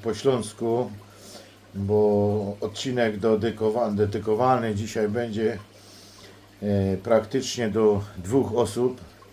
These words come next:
E, no i oczywiście do osób, wszystkich moich subskrybentów, których temat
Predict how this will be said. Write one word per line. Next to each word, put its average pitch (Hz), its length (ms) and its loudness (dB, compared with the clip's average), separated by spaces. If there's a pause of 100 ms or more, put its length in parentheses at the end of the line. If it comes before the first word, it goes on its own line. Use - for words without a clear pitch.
(880)
E, 98 340 0
no 147 140 2
i 202 100 8
oczywiście 135 1000 4 (760)
do 110 440 2
osób, 123 400 0
wszystkich 113 420 -8
moich 113 240 -2
subskrybentów, 104 840 -2
których 104 460 -2
temat 110 440 2